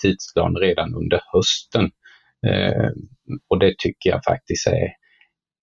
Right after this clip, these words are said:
dåligt att man inte har kunnat presentera en tidplan för ett sånt här viktigt beslut.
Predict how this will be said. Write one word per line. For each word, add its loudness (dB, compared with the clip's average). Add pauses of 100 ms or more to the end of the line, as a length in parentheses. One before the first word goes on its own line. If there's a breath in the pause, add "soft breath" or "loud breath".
(140)
dåligt 2
att 0
man 4
inte 0
har 2
kunnat -2
presentera 0 (120)
en 2
tidplan 0 (580)
för 0
ett -14
sånt 0
här 0
viktigt -4
beslut. -6